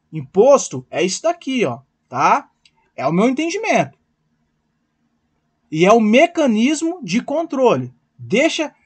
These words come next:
o seu I P V A sem pagar, deixa o seu I P T U sem pagar, pra ver o que que vai acontecer com o seu carro e com sua casa. Aqui no Brasil, eu já fiz um vídeo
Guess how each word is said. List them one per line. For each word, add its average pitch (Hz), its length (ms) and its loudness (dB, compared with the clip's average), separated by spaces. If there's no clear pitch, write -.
o 208 120 -4
seu 262 240 2
I 254 60 -4
P 240 180 2
V 214 120 2
A 220 240 4
sem 233 320 -4
pagar, 180 540 0
deixa 285 380 0
o 254 40 -8
seu 254 240 -2
I 233 60 -8
P 240 160 -8
T 220 160 -2
U 233 240 -2
sem 220 320 -6
pagar, 180 480 0
pra 190 200 -2
ver 196 100 4
o 233 80 2
que - 100 -16
que - 80 -14
vai 240 120 2
acontecer 226 320 -6
com 214 260 -10
o 180 60 -8
seu 202 220 -2
carro 240 380 -2
e 247 60 -16
com 254 160 -4
sua 226 220 -4
casa. 143 440 -4
Aqui 220 240 -2
no 320 140 -2
Brasil, 220 560 0
eu 175 160 -2
já 220 120 4
fiz 226 360 -4
um 330 100 -6
vídeo 220 480 -2